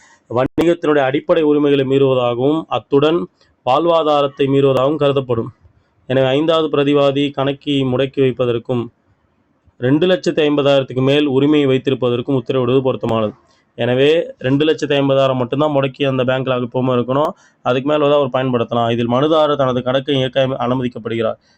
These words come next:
கணக்கில் எப்போதும் குறைந்தபட்சம் ரெண்டு லட்சத்தி ஐம்பதாயிரம் இருக்கணும். அவ்வளவுதான், முடிஞ்சு. எவ்வளோ கம்ப்ளைண்டோட வேல்யூ அந்த, அந்த அமௌண்ட்டை மட்டும் ஹோல்டு பண்ணிட்டு மத்த அமௌண்ட்டை ஒரு தாராளமா பயன்படுத்திக்கலாம். ஒரு கணக்குல ஒன்பது லட்சம் இருந்துச்சு. So இதே மாதிரி மைகை த்ரீ ஆர்ட்ஸுடைய நிலைமை அப்படி தான் இருக்கும்.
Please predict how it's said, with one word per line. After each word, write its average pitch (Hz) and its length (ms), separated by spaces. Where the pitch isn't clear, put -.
கணக்கில் 165 380
எப்போதும் 143 300
குறைந்தபட்சம் 143 540
ரெண்டு 139 180
லட்சத்தி 135 300
ஐம்பதாயிரம் 120 480
இருக்கணும். 110 380
அவ்வளவுதான், 110 400
முடிஞ்சு. 110 280
எவ்வளோ 135 360
கம்ப்ளைண்டோட 127 540
வேல்யூ 123 320
அந்த, 147 180
அந்த 117 200
அமௌண்ட்டை 120 320
மட்டும் 117 260
ஹோல்டு 120 220
பண்ணிட்டு 113 340
மத்த 117 180
அமௌண்ட்டை 123 260
ஒரு 117 100
தாராளமா 113 380
பயன்படுத்திக்கலாம். 110 540
ஒரு 107 80
கணக்குல 127 300
ஒன்பது 123 220
லட்சம் 117 240
இருந்துச்சு. 110 260
So - 120
இதே 123 220
மாதிரி 151 240
மைகை 139 260
த்ரீ 127 160
ஆர்ட்ஸுடைய 113 520
நிலைமை 117 320
அப்படி 107 220
தான் 113 160
இருக்கும். 127 260